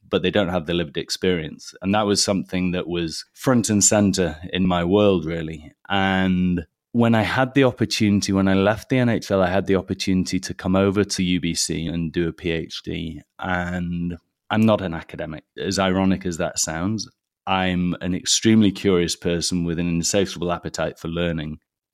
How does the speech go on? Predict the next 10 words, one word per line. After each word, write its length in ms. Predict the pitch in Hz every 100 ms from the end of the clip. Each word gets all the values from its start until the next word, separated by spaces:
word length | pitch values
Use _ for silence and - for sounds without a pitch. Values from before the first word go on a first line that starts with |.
| _
And 400 | 104 101 98 95
I 100 | 95
had 500 | 95 - - 120 123
the 80 | 120
good 240 | 101 104
fortune 1200 | - 101 95 90 - 90 87 87 87 85 85 - -
to 680 | - 95 87 87 85 85 80
come 240 | - 107
over 260 | 107 101 95
here 460 | 92 87 85 82